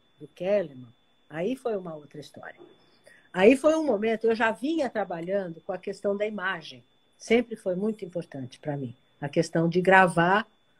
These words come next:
e toda a estratégia de gravação. Eu escrevo bastante sobre isso, no meu site tem bastante, muitos posts sobre isso. Porque eu sempre achei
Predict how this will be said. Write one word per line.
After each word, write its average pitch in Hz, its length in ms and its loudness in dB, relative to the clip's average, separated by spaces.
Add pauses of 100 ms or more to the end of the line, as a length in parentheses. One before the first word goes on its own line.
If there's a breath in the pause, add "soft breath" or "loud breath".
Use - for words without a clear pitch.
(360)
e 180 80 -6
toda 240 340 8
a - 20 10
estratégia 196 680 6
de 170 80 -14
gravação. 165 580 -2
Eu 214 40 0
escrevo 247 340 0
bastante 254 480 2
sobre 185 340 -6
isso, 202 180 -10
no 190 60 -8
meu 196 160 -4
site 220 360 -8
tem 214 160 -4
bastante, 202 720 -4 (220)
muitos 247 320 0
posts - 480 0
sobre 151 280 -12
isso. - 340 -16 (480)
Porque - 160 2
eu 214 80 8
sempre 294 320 4
achei 254 540 0